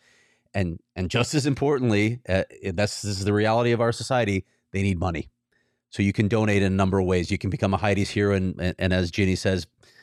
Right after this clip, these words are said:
donate ten to twenty bucks a month if you wanna do it that way. You can donate your time. Again, you can donate supplies. There are so many ways that you can help out, but please help out because it's an incredible facility and there is an incredible need in our community.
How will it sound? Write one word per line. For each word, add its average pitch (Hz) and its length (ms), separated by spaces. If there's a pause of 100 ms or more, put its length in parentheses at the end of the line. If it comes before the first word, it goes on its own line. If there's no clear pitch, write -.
(160)
donate 113 300
ten 127 180
to 117 60
twenty 123 240
bucks 110 300
a 107 40
month 110 360
if 98 120
you 104 80
wanna 104 180
do 104 140
it 104 140
that 104 220
way. 110 280 (360)
You 98 100
can 113 100
donate 104 280
your 113 120
time. 123 360
Again, 101 220
you 92 120
can 104 140
donate 110 280
supplies. 104 600
There 95 120
are 92 40
so - 280
many 123 180
ways 113 300
that - 160
you 117 80
can 113 160
help 107 240
out, 95 280 (380)
but - 140
please 110 280
help 95 200
out 87 240
because 98 320
it's - 380
an 107 100
incredible 120 640
facility 95 640 (360)
and 90 140
there 92 120
is 90 120
an 92 100
incredible 90 600
need 82 200
in 82 120
our 85 100
community. 80 460